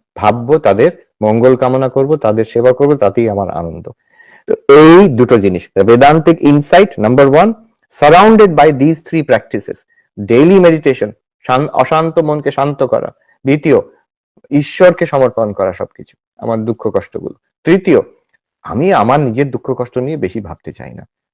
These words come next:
আমি অন্যদের জন্য, ফ্যামিলিতে হোক, কমিউনিটিতে হোক, অনেক, আহ, লোক, আহ, তাদের সেবার দরকার, সহানুভূতির দরকার, আমি তাদের নিয়ে বরং ভাববো। এই, এই যে একটি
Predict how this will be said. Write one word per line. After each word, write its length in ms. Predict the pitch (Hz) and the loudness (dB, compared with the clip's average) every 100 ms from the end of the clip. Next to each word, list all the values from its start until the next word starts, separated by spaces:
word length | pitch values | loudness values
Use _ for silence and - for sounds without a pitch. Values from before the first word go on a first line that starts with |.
| - - | -18 -14
আমি 340 | - 87 110 123 | -4 -2 0 -2
অন্যদের 580 | 117 123 127 127 127 113 | -2 0 0 2 2 0
জন্য, 320 | 107 131 185 _ _ _ _ | -2 -2 -4 _ _ _ _
ফ্যামিলিতে 500 | 143 143 139 131 123 | 0 2 2 0 -2
হোক, 300 | 113 120 117 | -2 -2 -2
কমিউনিটিতে 640 | 117 127 135 127 123 113 110 | -2 0 0 0 -4 -2 0
হোক, 320 | 117 117 - _ _ | 0 -2 -4 _ _
অনেক, 480 | 135 165 196 190 - _ _ - | -2 2 2 0 -12 _ _ -12
আহ, 100 | 110 | -4
লোক, 280 | 123 113 - _ _ _ - | 2 0 -2 _ _ _ -14
আহ, 420 | 104 98 98 92 - _ _ _ 50 57 85 | -8 -6 -6 -8 -14 _ _ _ -16 -14 0
তাদের 520 | 123 117 120 117 _ _ | 2 4 4 0 _ _
সেবার 440 | - 143 143 131 | -2 2 4 4
দরকার, 440 | 110 104 - 110 107 _ | 2 0 0 -4 -4 _
সহানুভূতির 800 | - 147 160 202 190 165 - 107 | -8 -2 2 4 4 2 -2 -4
দরকার, 400 | 101 104 - 110 110 _ _ _ | -2 -2 -2 -4 -6 _ _ _
আমি 180 | 117 131 | -6 -2
তাদের 440 | - 120 139 156 | 2 4 6 4
নিয়ে 260 | 143 139 131 | 4 0 0
বরং 260 | 113 110 101 | 0 -4 -6
ভাববো। 380 | 92 85 90 - _ _ _ _ _ - | -12 -14 -16 -18 _ _ _ _ _ -8
এই, 160 | 123 120 - | -4 -4 -4
এই 100 | 127 | -4
যে 420 | 123 135 135 131 - | 0 4 4 2 0
একটি 180 | 123 | -8